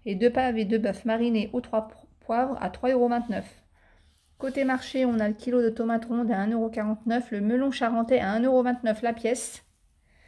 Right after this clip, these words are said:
Les abricots, deux quatre-vingt-dix-neuf la barquette de un kilo. Les courgettes, quatre-vingt-dix-neuf centimes le kilo.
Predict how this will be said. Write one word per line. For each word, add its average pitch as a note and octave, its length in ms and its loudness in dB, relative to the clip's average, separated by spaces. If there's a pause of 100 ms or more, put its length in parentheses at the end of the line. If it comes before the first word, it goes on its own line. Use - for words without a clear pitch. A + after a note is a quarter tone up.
(200)
Les B3+ 240 2
abricots, C4 440 2
deux B3 180 0
quatre-vingt-dix-neuf B3 600 0
la A3 100 2
barquette G#3+ 320 -4
de G#3+ 60 0
un A3 140 2
kilo. A3+ 480 -4 (460)
Les G3+ 100 -8
courgettes, B3 480 2
quatre-vingt-dix-neuf A#3+ 600 -2
centimes G#3+ 380 -6
le A#3 100 -2
kilo. A3+ 500 -4